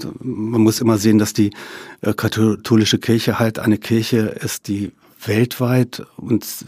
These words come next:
relativ hierarchisch, ähm, organisiert ist. Und die deutschen Katholiken machen mit zwanzig Millionen, äh, knapp, äh, vielleicht ein Prozent und ein paar zerquetschte der, der Katholiken weltweit aus, ne? Und man hat die, die letzten Jahre schon gesehen, als in Deutschland den, den sogenannten synodalen Weg,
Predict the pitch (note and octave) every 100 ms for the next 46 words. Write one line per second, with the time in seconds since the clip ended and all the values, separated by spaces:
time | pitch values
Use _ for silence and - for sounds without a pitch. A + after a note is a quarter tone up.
0 | - A#2 A2 A2+ A#2 - G2+ A2 G#2+ A#2
1 | B2+ A#2 - A2+ G#2+ - - - - -
2 | - A2 A2 A2 G2+ B2 B2 B2 B2+ -
3 | - - - - _ - A#2 A2 G#2+ A2+
4 | A2 A2 A2+ G#2+ A2 A2+ G#2+ A2+ G#2+ -
5 | G#2+ G#2 A2 G#2 A2+ A2 G#2+ G#2 G#2 A2
6 | G#2+ - G2+ - _ - C3 G#2 - G#2+
7 | G#2+ A2 G#2+ G#2+ G2+ G#2+ G2+ - - -
8 | G#2+ - A2 G2+ G2 F#2+ F2+ G#2+ G2+ G2
9 | F#2+ F#2 C3+ G#2 F#2 F#2+ F#2+ G#2 A2+ -
10 | - - - - - - A2 G#2+ A2 G2
11 | A2 A2 G#2 G2+ G2 G2 F#2+ G2 - G#2
12 | G#2 A2 G2+ A2 G#2+ G#2+ G2+ G2 G2+ F#2+
13 | F#2 G2+ - G2 G#2 G2 F#2 F#2+ G2+ G2+
14 | G2+ G2+ G#2 G2+ F#2 F#2 F#2+ G#2 B2